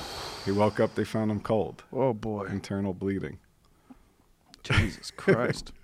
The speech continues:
Speaker 1: <laughs>
Speaker 2: That is the thing about these extreme feats, right? Is that you're, you possibly might be pushing the boundaries of what's physically possible, which means you could die like Houdini. Like, Houdini died from getting punched,
Speaker 1: Yeah,
Speaker 2: right?
Speaker 1: in the stomach.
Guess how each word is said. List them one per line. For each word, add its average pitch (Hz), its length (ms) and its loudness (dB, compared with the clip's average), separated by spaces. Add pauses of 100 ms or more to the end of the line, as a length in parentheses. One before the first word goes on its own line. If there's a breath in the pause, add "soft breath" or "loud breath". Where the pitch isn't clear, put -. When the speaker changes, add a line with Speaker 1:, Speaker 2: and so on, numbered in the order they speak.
Speaker 1:
<laughs> - 80 0 (760 loud breath)
Speaker 2:
That 165 180 6
is 170 220 4
the 147 180 6
thing 156 520 6
about 127 540 4
these 123 300 4
extreme 131 440 4
feats, - 460 2
right? 131 280 6
Is 127 100 0
that 135 160 2
you're, 131 260 2
you 131 160 2
possibly 139 720 4
might 127 320 6
be 123 120 0
pushing 131 480 4
the 123 80 4
boundaries 120 500 2
of 117 100 2
what's 117 180 2
physically 123 360 2
possible, 110 480 0
which 110 180 0
means 113 260 4
you 110 40 -4
could - 160 -6
die 123 300 4
like 110 160 -2
Houdini. 127 420 2 (340 loud breath)
Like, 135 120 2
Houdini 202 280 8
died 156 240 6
from 139 120 2
getting 123 180 4
punched, 123 380 2
Speaker 1:
Yeah, 127 140 8
Speaker 2:
right? 131 140 6 (120)
Speaker 1:
in 104 120 0
the 101 60 2
stomach. 87 380 -2